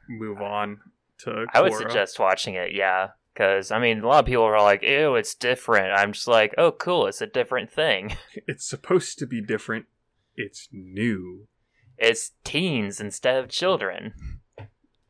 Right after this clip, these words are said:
Speaker 1: Which is different, yeah. Weird.
Speaker 2: And it's als-,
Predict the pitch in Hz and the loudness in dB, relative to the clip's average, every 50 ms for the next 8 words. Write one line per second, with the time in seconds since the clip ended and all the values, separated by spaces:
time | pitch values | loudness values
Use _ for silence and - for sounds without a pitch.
0 | _ _ _ _ _ - 120 - - - - - - - - - - - - _ | _ _ _ _ _ -8 -8 -8 -8 -12 -14 -14 -16 -16 -16 -16 -16 -18 -20 _
1 | _ _ _ _ _ _ _ _ _ _ _ _ 135 123 120 120 131 165 185 - | _ _ _ _ _ _ _ _ _ _ _ _ -6 -4 -4 -2 0 2 2 2
2 | - 151 131 - - 131 156 165 156 135 - _ _ _ _ _ _ _ _ _ | 2 -2 -2 -2 -2 -2 0 0 0 -2 -6 _ _ _ _ _ _ _ _ _
3 | _ _ _ _ _ _ _ _ _ - - 131 135 147 139 123 113 117 120 123 | _ _ _ _ _ _ _ _ _ -14 -10 -6 -4 -2 -2 -2 0 0 -2 -2
4 | 123 123 - 139 139 135 - - | 0 0 2 0 0 0 -2 -8